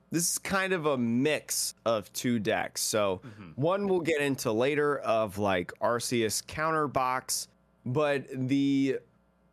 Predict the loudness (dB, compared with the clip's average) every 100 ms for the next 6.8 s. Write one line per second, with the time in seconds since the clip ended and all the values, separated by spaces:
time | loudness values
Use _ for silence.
0 | _ _ -2 0 0 0 0 0 0 2
1 | 0 -2 -4 -2 0 0 -2 -2 -2 0
2 | 0 -2 -2 -2 -2 -2 -2 0 0 0
3 | -2 -2 -2 -2 -4 0 0 -2 -8 -2
4 | 0 2 0 -2 -4 -4 -2 -2 -2 -8
5 | -2 0 2 0 0 0 0 -2 -2 0
6 | 0 0 -2 -2 0 0 -2